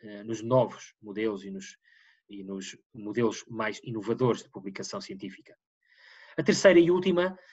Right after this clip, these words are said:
do apoio à investigação é consolidar parcerias estratégicas no apoio à investigação.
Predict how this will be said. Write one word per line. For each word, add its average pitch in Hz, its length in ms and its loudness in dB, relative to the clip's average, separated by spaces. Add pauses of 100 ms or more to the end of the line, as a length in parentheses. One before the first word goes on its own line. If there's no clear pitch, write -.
(160)
do 135 160 4
apoio 131 280 2
à 127 40 4
investigação 135 640 0
é 143 160 4
consolidar 147 880 2 (320)
parcerias 151 720 4 (200)
estratégicas 131 800 0
no 139 220 4
apoio 127 500 0 (260)
à 131 140 2
investigação. 98 640 -6